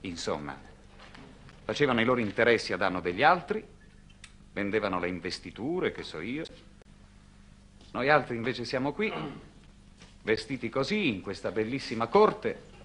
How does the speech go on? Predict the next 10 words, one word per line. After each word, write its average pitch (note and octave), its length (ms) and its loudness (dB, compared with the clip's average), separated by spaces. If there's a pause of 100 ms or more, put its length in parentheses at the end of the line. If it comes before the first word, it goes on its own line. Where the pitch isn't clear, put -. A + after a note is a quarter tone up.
(560)
per A#2+ 140 4
far A#2 220 6
che? D2+ 220 -6 (1040)
Niente, B2+ 520 6 (880)
come D#3+ 280 4
sei F#3 200 8
pupazzi G3 600 10
appesi C3+ 360 0
al G#3+ 100 2
muro, C#3 300 0